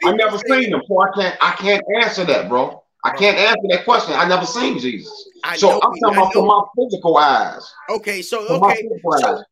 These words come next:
Speaker 2: so you ever been to the Catholic?
Speaker 1: Yeah, I've been to the Catholic.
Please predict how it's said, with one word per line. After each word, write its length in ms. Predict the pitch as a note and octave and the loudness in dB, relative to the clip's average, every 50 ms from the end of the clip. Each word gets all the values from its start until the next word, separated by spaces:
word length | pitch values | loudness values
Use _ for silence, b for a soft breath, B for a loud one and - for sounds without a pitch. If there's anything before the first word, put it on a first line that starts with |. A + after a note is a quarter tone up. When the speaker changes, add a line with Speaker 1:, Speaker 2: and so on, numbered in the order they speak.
| _ _ _ | _ _ _
Speaker 2:
so 260 | - - B3 A#3 G#3 | -8 -6 -6 -6 -6
you 240 | D#3+ F3 B3 D4+ D#4+ | -8 -10 -8 -4 -2
ever 200 | D4+ C4+ B3+ C4+ | -2 -2 -4 -8
been 200 | G#3+ A#3 C#4 C4+ | -6 -6 -6 -6
to 140 | - - C4 | -6 -12 -10
the 120 | G3+ A3 | -8 -10
Catholic? 520 | G#3 - C4 C4 B3 A#3+ A#3+ A#3 A3 G#3+ _ _ _ _ _ _ _ _ _ _ _ _ _ _ _ _ _ _ _ _ _ _ - | -10 -8 -8 -8 -8 -10 -12 -16 -18 -18 _ _ _ _ _ _ _ _ _ _ _ _ _ _ _ _ _ _ _ _ _ _ -4
Speaker 1:
Yeah, 220 | - A#4 A#4+ A#4+ - | 0 2 4 4 4
I've 80 | B3 | 4
been 100 | C4+ C4+ | 2 2
to 80 | C4 B3+ | 2 0
the 60 | B3+ | -4
Catholic. 440 | C4 C4+ C4 G3+ - - B2+ G#2 - | 0 0 0 0 0 -4 -8 -16 -18